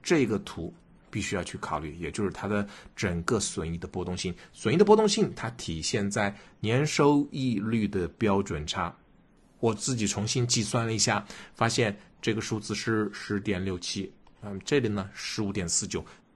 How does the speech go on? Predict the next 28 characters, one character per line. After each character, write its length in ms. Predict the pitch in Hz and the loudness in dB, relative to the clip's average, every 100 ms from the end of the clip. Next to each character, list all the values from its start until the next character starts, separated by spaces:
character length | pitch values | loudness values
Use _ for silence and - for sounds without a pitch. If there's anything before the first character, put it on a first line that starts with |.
| - | -6
所 200 | - 269 | 10 12
以 60 | 240 | 12
我 100 | 147 | 8
们 100 | 151 | 8
最 140 | 208 | 8
后 100 | 202 | 10
要 80 | 196 | 8
去 140 | 190 | 4
做 160 | - 185 | 8 10
一 40 | |
个 60 | 180 | 8
计 200 | - 156 | 2 -2
算， 280 | - 127 - - - - _ _ _ | 4 2 2 -14 -20 -20 _ _ _
这 120 | - 247 | 4 8
个 60 | |
东 140 | 180 175 | 8 8
西 100 | 160 | 6
呢 140 | 156 | 4
叫 180 | 151 131 | 4 2
做 300 | 127 113 110 | 6 6 6
风 280 | - 135 139 | 2 2 2
险 300 | - 90 82 | 0 0 -2
调 260 | - 87 | -2 -2
节 240 | 101 87 87 | 0 0 -2
后 240 | 92 98 | -2 -4
的 120 | 85 67 | -4 -6
收 240 | - 80 | -4 -4
益。 140 | 76 | -4